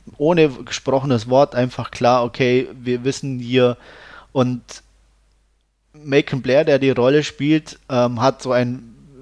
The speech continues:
ja, ich sag mal, sehr traurigen Blick drauf, dass man auch sofort sieht, dem ist irgendwas passiert, was nicht so ganz normal war, weswegen auch er hier jetzt auf der Straße lebt. Ähm,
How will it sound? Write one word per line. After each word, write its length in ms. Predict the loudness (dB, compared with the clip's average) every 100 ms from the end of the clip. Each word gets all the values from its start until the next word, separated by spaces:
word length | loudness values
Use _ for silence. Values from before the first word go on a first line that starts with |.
| -20 -8
ja, 300 | 0 2 2
ich 100 | 2
sag 120 | 0
mal, 160 | 2 2
sehr 240 | 2 0
traurigen 460 | 2 2 2 0 -4
Blick 200 | -6 -2
drauf, 260 | 0 0
dass 200 | -2 -2
man 160 | -2 -2
auch 220 | -2 -4
sofort 560 | -6 -8 -2 0 0 -6 _ _ -10
sieht, 400 | -6 -6 -8 -18 -4
dem 260 | -2 -2 -4
ist 240 | -6 -2
irgendwas 380 | -2 0 -2 -4
passiert, 580 | -8 -8 -2 0 0 -2 -20 -20 -16 -4
was 240 | -4 -2
nicht 120 | -6
so 120 | -4
ganz 320 | 0 0 0 -4
normal 480 | -4 -4 -4 -4
war, 180 | -4 -4
weswegen 400 | -6 -4 -2 -2
auch 180 | -2 -2
er 160 | -2 0
hier 280 | 2 2
jetzt 200 | 2 0
auf 160 | -6 -6
der 140 | -6
Straße 460 | -6 -6 -2 -2 -2
lebt. 400 | -4 -6 -10 -20 -20 -20 -20 -20 -20 _ _ _ _ _ _ _ -6
Ähm, 540 | -4 -2 -4 -4 -8